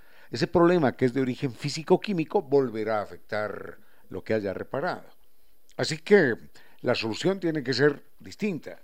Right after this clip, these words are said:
Por suerte existe, es una solución científica, técnica, y la entrega Kibli de Nova Técnica con garantía de por vida. El mail es ecuador arroba novatecnica punto com,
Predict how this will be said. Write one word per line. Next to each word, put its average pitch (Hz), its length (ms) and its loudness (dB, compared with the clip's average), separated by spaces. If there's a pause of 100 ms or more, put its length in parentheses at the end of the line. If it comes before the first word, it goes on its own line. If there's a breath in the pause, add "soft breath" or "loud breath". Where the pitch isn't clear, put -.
(720)
Por - 120 -14
suerte 123 280 2
existe, 170 600 -4 (120)
es - 100 -14
una 113 140 -2
solución 120 420 -6
científica, 123 720 -4
técnica, 123 640 -4 (440 soft breath)
y 131 80 0
la 139 100 2
entrega 151 380 -4
Kibli 139 540 -8
de 156 100 -4
Nova 147 260 -2
Técnica 156 460 -4
con 127 300 -6
garantía 110 560 -2
de 120 100 -4
por 127 180 -2
vida. 123 360 -8 (680)
El 135 160 4
mail 156 240 2
es 135 120 -4
ecuador 139 360 -2
arroba 147 300 6
novatecnica 120 640 4
punto 127 340 0
com, 190 260 4